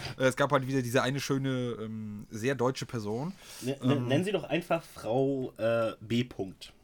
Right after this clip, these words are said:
Speaker 1: Oder Frau Russia.
Speaker 2: <laughs> Nee, das, das, das könnte auch auffällig sein.
Speaker 1: Okay, Frau B. Punkt? Okay. Ähm, die war immer sehr spezieller Natur und die hat gesagt,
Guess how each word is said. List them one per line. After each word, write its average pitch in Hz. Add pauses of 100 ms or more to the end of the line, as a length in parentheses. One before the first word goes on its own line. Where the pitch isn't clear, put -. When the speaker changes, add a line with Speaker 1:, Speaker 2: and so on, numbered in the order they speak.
(960)
Speaker 1:
Oder 104
Frau 107
Russia. 101 (320)
Speaker 2:
<laughs> 107 (800)
Nee, 202
das, 175
das, 175
das -
könnte 180
auch 143
auffällig 117
sein. - (880)
Speaker 1:
Okay, 120
Frau 117
B. 123
Punkt? 220 (300)
Okay. 107 (380)
Ähm, 139 (300)
die 160
war 160
immer 147
sehr 151
spezieller 170
Natur 127
und 127
die 139
hat 135
gesagt, 139